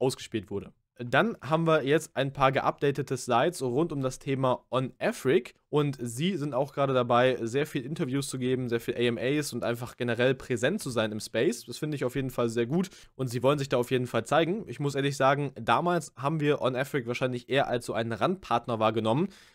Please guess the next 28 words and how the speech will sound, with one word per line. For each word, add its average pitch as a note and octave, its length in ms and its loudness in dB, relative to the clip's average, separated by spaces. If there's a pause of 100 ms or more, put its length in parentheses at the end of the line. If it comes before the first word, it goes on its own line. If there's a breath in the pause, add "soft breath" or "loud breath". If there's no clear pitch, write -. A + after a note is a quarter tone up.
Es - 160 -8
könnte D#3+ 260 -2
sich D3 160 -2
aber B2 160 -2
immer D3+ 160 0
mehr C3+ 220 2
um B2 100 -2
eine B2 160 2
zentrale B2+ 460 -2
Rolle C#3 320 4
auch B2 160 0
im A#2 140 -4
Ripple-Netzwerk B2+ 680 -4
handeln, F3 380 2 (320 soft breath)
denn C3+ 500 0
gerade C3 300 2
hier F3 260 4
diese B2+ 200 -2
ganzen C3+ 280 -2
Cross-Border-Korridore, A#2 1080 0
und A#2+ 140 -6
wir G#2+ 60 -2
sprechen A#2+ 280 -8
hier A2 80 -4
von A2 160 -6
über B2+ 240 0
tausenddreihundert C#3 840 0
Cross-Border-Korridoren, A#2+ 1160 2